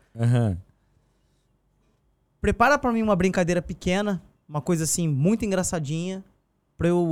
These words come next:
Speaker 2: oferecer pro, pros subscritores. Pode ser?
Speaker 1: Tá bom, tá bom.
Speaker 2: Uma coisa
Speaker 1: Pode
Speaker 2: simples,
Speaker 1: ser,
Speaker 2: com a
Speaker 1: pode
Speaker 2: tua,
Speaker 1: ser.
Speaker 2: com a tua assinatura, com aquilo que você quiser, com a vibe que você sentiu aqui.
Speaker 1: Aham.
Speaker 2: Não quero que, não, não quero te dar um tempo, não quero te dar um, um time,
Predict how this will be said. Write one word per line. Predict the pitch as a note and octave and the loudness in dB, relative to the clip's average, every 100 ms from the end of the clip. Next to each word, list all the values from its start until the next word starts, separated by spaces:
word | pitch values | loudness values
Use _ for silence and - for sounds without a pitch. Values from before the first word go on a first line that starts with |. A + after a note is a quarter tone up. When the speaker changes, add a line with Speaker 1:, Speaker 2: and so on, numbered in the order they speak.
| D#3 | 0
Speaker 2:
oferecer | C#3+ D3+ D3 E3 | -2 -2 -2 -4
pro, | - D3 C3 A#2 A2+ - | -4 -2 -2 -4 -6 -8
pros | C#3 | -6
subscritores. | C#3 A#2 C3 C3+ A#2 - _ _ _ _ _ _ _ - | -4 -4 -4 -4 -4 -10 _ _ _ _ _ _ _ -8
Pode | B2+ | -6
ser? | - G3 G3 _ _ _ _ | -2 -4 -4 _ _ _ _
Speaker 1:
Tá | - G#2 | -10 -6
bom, | A#2 D#3 - _ _ - | -4 -4 -8 _ _ -8
tá | G#2 | -4
bom. | G#2 | 0
Speaker 2:
Uma | D3 F#3+ | 2 2
coisa | A3+ G3 F3 | 2 2 -2
Speaker 1:
Pode | - B2+ C3 | -2 2 4
Speaker 2:
simples, | G#3 B3 - B3 | 6 6 4 2
Speaker 1:
ser, | - | -4
Speaker 2:
com | - C#3+ | -4 0
a | |
Speaker 1:
pode | A#2+ B3 | 2 6
Speaker 2:
tua, | B3 | 6
Speaker 1:
ser. | C#3 | 6
Speaker 2:
com | F#3+ | 4
a | |
tua | G#3 A#3+ | 2 0
assinatura, | - A3 G3+ F#3+ G3+ A#3+ A#3+ | 0 0 0 2 4 4 2
com | - | 0
aquilo | F3+ A3+ A3 | -2 -2 -2
que | |
você | G#3+ G3 A3 | 0 0 0
quiser, | G3 D3+ D#3+ G3+ G#3 | 0 2 4 2 2
com | F#3 | 2
a | |
vibe | D3+ F3+ A3 | 6 6 4
que | A3+ | 2
você | G3 G#3 | -2 -2
sentiu | G3+ - E3+ | -2 -2 -2
aqui. | - F3 A3+ - - G#2 | 0 -2 -2 -4 -10 0
Speaker 1:
Aham. | G#2+ A#2 | 4 6
Speaker 2:
Não | F3 | 6
quero | G#3 G#3+ | 6 4
que, | - G#3 | 2 0
não, | F#3 F#3+ F#3+ | 2 0 0
não | F#3+ F#3 | -4 2
quero | G#3 G3 | 2 2
te | F#3 | 0
dar | F3 | 0
um | |
tempo, | D3+ F3 G3 G#3+ G#3 | 2 2 2 0 -4
não | E3 | -2
quero | E3+ D#3 | 0 -2
te | D#3 | -2
dar | D#3 | -2
um, | D#3 C#3+ C3+ D3+ | -2 -4 -8 -6
um | C#3+ B2+ | -6 -4
time, | - E3 E3+ G3 A3 | 2 2 2 0 -4